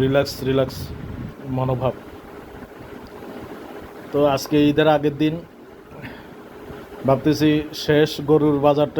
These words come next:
একটু দেখা হবে। আমাদের বাকিলা বাজারটা আবার গরুর বাজারের জন্য বিখ্যাত। তো আর রেল লাইনে একটু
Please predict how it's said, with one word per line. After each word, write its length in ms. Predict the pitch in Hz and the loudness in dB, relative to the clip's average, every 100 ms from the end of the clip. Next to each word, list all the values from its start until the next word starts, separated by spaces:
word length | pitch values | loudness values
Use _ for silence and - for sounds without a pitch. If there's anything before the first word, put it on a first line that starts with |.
| 151 | 0
একটু 120 | 151 143 | 0 0
দেখা 180 | 131 147 147 | 0 -2 -2
হবে। 160 | 143 151 - - - 123 | -2 -6 -14 -20 -10 -4
আমাদের 220 | 135 143 143 | 0 4 4
বাকিলা 260 | 143 143 143 | 4 4 4
বাজারটা 260 | 143 - 147 | 2 2 2
আবার 140 | 143 131 | 2 0
গরুর 200 | 139 139 139 | 0 2 2
বাজারের 280 | 135 135 131 | 0 0 -2
জন্য 120 | 135 127 | -2 -4
বিখ্যাত। 280 | 123 147 147 147 - - - - - - - - - - - - - - - - - - - - - - - - - 143 | -4 -6 -6 -8 -12 -20 -20 -20 -20 -18 -18 -16 -16 -16 -16 -16 -14 -14 -14 -14 -16 -14 -14 -14 -14 -16 -16 -16 -4 0
তো 80 | 139 139 143 - 143 | 2 2 0 2 4
আর 120 | 139 135 131 139 | 4 0 -2 2
রেল 140 | 143 | 4
লাইনে 220 | 147 147 143 | 4 4 0
একটু 140 | - | 0